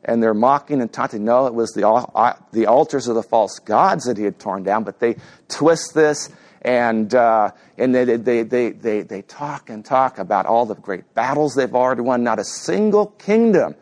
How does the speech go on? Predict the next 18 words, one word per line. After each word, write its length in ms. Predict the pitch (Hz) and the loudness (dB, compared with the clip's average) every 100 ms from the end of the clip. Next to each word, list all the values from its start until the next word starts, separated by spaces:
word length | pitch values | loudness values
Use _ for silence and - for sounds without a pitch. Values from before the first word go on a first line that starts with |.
| _ _ - | _ _ -2
has 180 | 143 - | -2 2
been 160 | 135 | 2
able 220 | 131 135 131 | 2 0 -2
to 140 | 123 | -6
stand 440 | - - 131 139 | -6 -2 0 0
against 440 | 127 104 131 123 - | -2 0 -2 -2 -6
this 200 | 113 - | -4 0
army. 280 | 110 85 - | 0 -2 -10
Nobody 540 | 110 127 180 160 95 - - - _ | -4 2 2 2 -2 -6 -18 -20 _
has 120 | 120 | -6
stood 240 | - - 117 | -2 0 0
against 380 | 101 107 101 - | 0 -2 -4 -8
them. 140 | 80 _ _ - | -10 _ _ -2
Everywhere 680 | 127 147 135 165 135 139 | 0 2 0 2 4 2
they 180 | 127 135 | 2 0
go, 360 | 120 117 113 107 _ _ _ | 2 4 2 -2 _ _ _
they 160 | 104 | -4
win. 400 | 98 92 87 76 | -4 -6 -10 -12